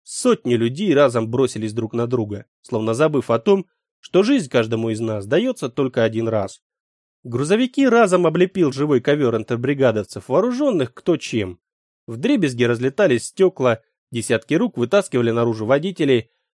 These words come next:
и ганамаги замерли, словно издыхающее чудовище. В руках новокрымчан замелькали вырванные из рук поселенцев винтовки. По площади раскатились первые выстрелы. Кто-то разжился гранатометом и без долгих колебаний всадил заряд в борт ближайшей Б М П.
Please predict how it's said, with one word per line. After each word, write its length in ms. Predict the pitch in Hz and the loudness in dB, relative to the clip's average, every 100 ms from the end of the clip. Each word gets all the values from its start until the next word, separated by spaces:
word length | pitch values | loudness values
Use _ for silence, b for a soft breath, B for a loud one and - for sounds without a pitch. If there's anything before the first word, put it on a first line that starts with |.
| _ | _
и 80 | 131 | -4
ганамаги 500 | 131 180 226 254 190 | 0 2 4 2 2
замерли, 540 | 147 220 233 139 110 101 | 0 2 2 2 0 -4
словно 400 | - 214 196 175 | 0 0 2 0
издыхающее 760 | 160 139 160 - 120 107 113 | -2 -4 -2 2 2 2 -4
чудовище. 640 | - 151 135 104 - - - _ _ _ _ | -6 -2 0 -2 -6 -12 -16 _ _ _ _
В 80 | - | -2
руках 380 | 160 202 294 - | -2 2 0 2
новокрымчан 680 | 160 143 131 151 - 220 151 | 0 0 0 -2 0 0 0
замелькали 460 | 123 139 - 240 | 0 -2 0 2
вырванные 480 | 131 156 160 131 117 | 2 2 2 2 0
из 140 | 107 131 | 0 -2
рук 160 | 185 | -2
поселенцев 520 | 123 - 110 120 120 113 | -2 -4 -2 -4 -4 -4
винтовки. 600 | 151 143 113 98 120 - _ _ _ _ - | -4 -2 -4 -4 -10 -18 _ _ _ _ -4
По 120 | 117 | -2
площади 560 | 220 247 - 113 98 - | 0 0 0 -4 -6 -4
раскатились 640 | 147 - 208 247 269 156 | -6 0 0 2 0 0
первые 320 | - 135 143 | 0 0 2
выстрелы. 560 | 156 131 - 107 104 - _ _ _ _ _ _ | 0 -2 -2 -4 -4 -8 _ _ _ _ _ _
Кто-то 300 | - 285 170 | -2 4 6
разжился 420 | 139 135 226 147 | 4 2 0 0
гранатометом 760 | 131 139 127 143 139 110 104 | 2 2 2 2 2 0 -4
и 40 | 104 | -4
без 160 | 110 | -4
долгих 340 | 135 131 113 98 | 0 0 0 -4
колебаний 520 | - 151 185 233 165 | -2 0 2 2 0
всадил 400 | - 170 208 269 | 0 0 2 0
заряд 340 | 135 131 185 | 2 4 2
в 60 | 135 | 0
борт 220 | 120 160 | 0 0
ближайшей 520 | 127 117 113 113 - | 0 0 0 -2 -4
Б 140 | 113 127 | -2 0
М 140 | 131 | 0
П. 300 | 123 104 92 | -2 -2 -2